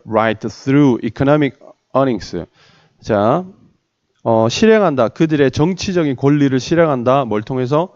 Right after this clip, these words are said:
경제적인 벌이, 수입, 경제적 수입에 대해서. 그러니까 이거는,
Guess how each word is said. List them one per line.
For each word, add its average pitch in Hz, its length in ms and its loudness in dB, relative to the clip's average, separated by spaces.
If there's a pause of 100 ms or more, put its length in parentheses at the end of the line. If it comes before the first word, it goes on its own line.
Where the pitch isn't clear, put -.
(380)
경제적인 147 1900 -2 (200)
벌이, 170 400 2
수입, - 520 -6
경제적 127 800 -2 (240)
수입에 143 360 -6
대해서. 73 200 -12
그러니까 156 280 -4
이거는, 190 360 0